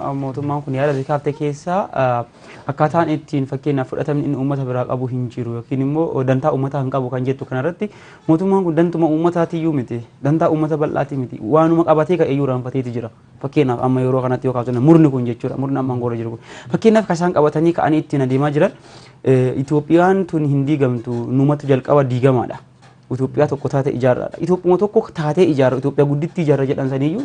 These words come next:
ijaarraa hin jiran. Itoophiyaa diqqittii magaalaa Finfinnee keessa citte qofa harka qaban. Fakkeenyaaf yoo fudhanne akka fakkeenyaatti kana raga qabatamaa waliin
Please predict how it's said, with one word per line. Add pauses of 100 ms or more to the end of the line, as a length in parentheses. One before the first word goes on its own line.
ijaarraa
hin
jiran. (520)
Itoophiyaa
diqqittii
magaalaa
Finfinnee
keessa
citte
qofa
harka
qaban.
Fakkeenyaaf
yoo
fudhanne
akka
fakkeenyaatti
kana
raga
qabatamaa
waliin